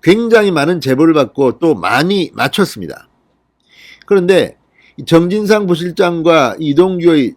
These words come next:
전화통화 내역까지도, 전화통화 사실까지도 미리 예언했던 그가 오늘은 상당히 묘한 해석을 했습니다.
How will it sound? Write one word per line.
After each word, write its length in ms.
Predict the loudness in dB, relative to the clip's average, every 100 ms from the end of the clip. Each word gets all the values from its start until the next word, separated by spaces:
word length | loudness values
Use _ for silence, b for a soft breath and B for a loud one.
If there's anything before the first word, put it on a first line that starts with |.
| -6
전화통화 540 | -4 -2 -4 -6 -6
내역까지도, 760 | -2 -2 -2 -4 -2 -2 -4 -6 _ _ _
전화통화 680 | -6 -4 -4 -6 -6 -4 -4 -8
사실까지도 680 | -14 -6 -2 0 -2 -4 b b b
미리 340 | -4 0 4 6
예언했던 520 | 6 4 0 -2 -2
그가 440 | -2 2 2 0 _ _ -4
오늘은 420 | 0 2 2 0
상당히 560 | -8 -12 -4 -2 0 -2
묘한 540 | 0 4 6 6 4
해석을 300 | -2 -4 -4
했습니다. 520 | -6 -8 -12 -12 -16